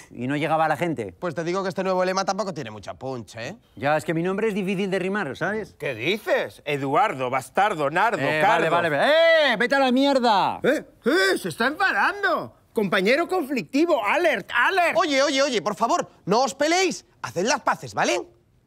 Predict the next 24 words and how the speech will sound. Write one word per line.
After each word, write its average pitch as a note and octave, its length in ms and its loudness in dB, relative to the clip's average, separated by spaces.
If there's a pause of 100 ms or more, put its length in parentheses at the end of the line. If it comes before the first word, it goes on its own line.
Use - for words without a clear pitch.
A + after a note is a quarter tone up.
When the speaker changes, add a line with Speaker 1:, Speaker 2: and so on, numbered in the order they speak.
(300)
Speaker 2:
Jo, - 220 -8 (320)
¿habéis G3 240 -2
visto F#4 360 -2 (220)
qué C4 140 2
buen A#3 280 2
mediador F#3 520 0
soy? C#3+ 400 -4 (160)
Eso D#4+ 180 0
es F4 60 2
muy F4 180 2
importante D4 760 2
en A#3+ 80 2
un C4+ 160 -2
piso D#4 420 0
compartido. C4 680 -2 (240)
Speaker 1:
Sí, D#3 300 -2
Lorien, C3+ 320 0
tienes C#3 180 -2
mucha D3+ 200 -2
razón. G#2 340 -2
Has D#3 140 -2
mediado A3 360 2
muy G3 160 0
bien. A2+ 240 -4